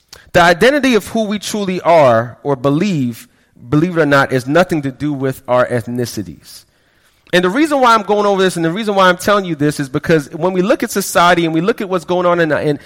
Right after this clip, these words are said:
in society, I believe that people have lost sight, especially believers, sometimes non-believers, 'cause non-believers really have no clue as to what's going on. But sometimes we lose sight of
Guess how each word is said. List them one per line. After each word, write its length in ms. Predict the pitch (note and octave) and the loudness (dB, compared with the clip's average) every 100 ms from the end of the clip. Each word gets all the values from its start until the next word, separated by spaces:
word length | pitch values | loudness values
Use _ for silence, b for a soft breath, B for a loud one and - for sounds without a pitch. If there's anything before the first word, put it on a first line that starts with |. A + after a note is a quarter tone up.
| B | B
in 100 | C#3+ | -6
society, 720 | - D3 - G#3 F#3+ D3+ C3+ B B B B B | -4 -4 0 2 2 2 -2 B B B B B
I 100 | E3+ | 0
believe 300 | G3+ G3+ G#3 | 0 0 -2
that 180 | F3 C#3+ | -2 -2
people 280 | - G3+ F3 | -4 -6 -2
have 180 | D#3+ C#3 | -2 0
lost 340 | D3+ E3+ - | 0 0 -2
sight, 300 | - F3+ C3+ - _ _ _ _ - | -2 -2 -2 -8 _ _ _ _ -8
especially 720 | C3+ - F#3+ - E3+ D#3 D3 _ _ _ _ _ _ _ _ _ _ _ | -6 0 0 0 -4 -4 -4 _ _ _ _ _ _ _ _ _ _ _
believers, 440 | D3 C#3+ F#3 E3 | -2 0 -2 -6
sometimes 640 | - F#3 F#3+ F3+ E3+ D#3+ - | -4 -4 0 0 0 -2 -12
non-believers, 580 | A#2+ C3 F3+ E3 C3+ C3+ | -6 0 0 0 -4 -6
'cause 140 | C3 A#2+ | -8 -10
non-believers 720 | A2 B2+ C#3+ E3+ D3 C#3 B2+ | -8 -4 -4 -4 -6 -6 -6
really 220 | D3+ D3 | -4 -2
have 260 | D3 C#3+ B2 | 2 0 -2
no 460 | C3+ F3+ F#3+ G3 - _ _ _ | -4 -2 -4 -8 -16 _ _ _
clue 340 | - G3 E3 | -8 -4 -2
as 140 | C3 C3 | -2 -2
to 80 | C3+ | -4
what's 200 | C3 - | -6 -4
going 280 | C3 A#2 | -4 -4
on. 240 | G2+ F2+ G#2+ b b b b b b | -6 -6 -10 b b b b b b
But 100 | D#3 | -4
sometimes 440 | - D4 C#4 A3 | 0 0 2 0
we 80 | F#3+ | 0
lose 200 | F3+ F3+ | -6 -6
sight 400 | - - F#3 C3+ - - | -4 0 0 0 -4 -2
of 580 | B2+ A#2 A2 - - | 0 2 -2 -10 -20